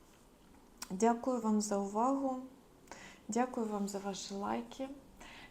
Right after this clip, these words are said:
Дякую вам за вашу підписку. Це допомагає розвитку мого каналу. Також ви мене мотивуєте робити для вас якісь нові розклади. І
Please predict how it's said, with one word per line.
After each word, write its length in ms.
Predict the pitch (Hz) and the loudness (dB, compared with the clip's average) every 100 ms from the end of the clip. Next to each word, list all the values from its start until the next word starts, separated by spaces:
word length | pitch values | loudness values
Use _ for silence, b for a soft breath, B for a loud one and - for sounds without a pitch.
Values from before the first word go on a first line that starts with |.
| - | -6
Дякую 520 | 214 214 214 208 196 196 | -2 0 -2 -6 -6 -6
вам 220 | 190 196 | -8 -8
за 160 | 196 | -8
вашу 340 | 202 196 - - | -6 -6 -8 -10
підписку. 840 | - 208 - 233 247 - - 247 254 254 - - - - B B B B B B B - | -8 -10 -8 -6 -6 -8 -6 -8 -8 -12 -20 -20 -20 -18 B B B B B B B -2
Це 180 | 285 311 | 4 6
допомагає 800 | 269 240 220 214 214 208 202 202 - - - | 6 4 0 2 2 2 2 -2 -6 -14 -8
розвитку 640 | 208 220 208 202 190 - | -2 0 0 -2 -8 -6
мого 220 | 185 185 185 | -4 -4 -6
каналу. 680 | 190 185 196 247 277 277 | -8 -4 -2 2 2 0
Також 540 | 277 214 - 247 269 - - B B B B B - - | -4 -6 -2 0 0 -4 -14 B B B B B -16 -8
ви 260 | 202 233 | 0 2
мене 380 | 226 208 196 185 - | 4 4 0 -2 0
мотивуєте 1080 | 214 247 240 226 214 220 214 214 226 240 233 | 2 2 0 -2 0 -2 0 0 -2 -2 -2
робити 400 | 202 208 202 190 | -2 -2 -4 -4
для 160 | 190 | -4
вас 300 | 190 185 - | -4 -6 -8
якісь 460 | 196 - 185 - - | -10 -10 -10 -10 -10
нові 380 | 180 180 247 277 | -8 -6 -2 0
розклади. 880 | 269 262 - 240 240 233 233 220 220 - B B B B B B B - - - | 0 -4 -8 -2 0 0 0 -2 -4 -8 B B B B B B B -20 -20 -6
І 460 | 220 233 277 294 | -2 0 2 2